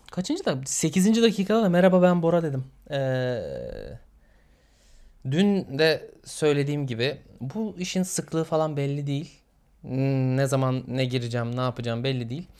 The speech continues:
Dinlenme sayılarının artması gerekiyor tabii. Ama bu artsa da artmasa da bir on tane bölüm en az, yani bir sezon yapmayı düşünüyorum. Bir sezonu on bölüm olarak niteledim kendi içimde. Ee, niye nitelemeyeyim ki? Bütün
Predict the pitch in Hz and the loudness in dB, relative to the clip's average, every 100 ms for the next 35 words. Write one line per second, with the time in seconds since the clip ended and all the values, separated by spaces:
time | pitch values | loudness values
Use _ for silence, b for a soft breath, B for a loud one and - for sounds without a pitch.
0 | B B - 147 151 160 156 147 143 139 | B B -4 0 0 0 -2 -2 -2 -2
1 | 143 147 139 131 131 127 127 123 101 - | -2 -2 -2 -2 -4 -6 -4 -4 -4 -6
2 | 104 104 104 143 - - 139 156 - 135 | -10 -8 -8 -8 -10 -8 -8 -8 -10 -8
3 | 131 139 - 117 127 160 131 117 143 - | -6 -6 -4 -4 -2 -2 0 0 -2 -6
4 | 110 104 143 131 123 - b b 135 139 | -6 -4 -4 -4 -8 -12 b b -2 0
5 | 131 117 113 110 120 117 110 107 101 104 | -2 -2 -4 -4 -4 -4 -6 -6 -6 -4
6 | 131 131 113 120 131 107 127 143 123 120 | -4 -4 -4 -4 -4 -6 -8 -10 -8 -8
7 | 110 98 104 123 110 104 117 143 139 131 | -8 -8 -8 -10 -8 -8 -8 -8 -6 -6
8 | 123 117 120 123 117 113 - 123 120 123 | -4 -6 -8 -10 -10 -10 -12 -10 -6 -4
9 | 110 107 107 120 120 117 110 107 - 104 | -2 -4 -6 -6 -4 -4 -4 -6 -8 -8
10 | 104 - b b b b b b - 71 | -10 -14 b b b b b b -10 -10
11 | - - - 123 165 180 147 147 139 143 | -10 -12 -8 -2 2 4 4 2 2 0
12 | 147 - 113 - 160 135 | -2 -4 -8 -6 -6 -6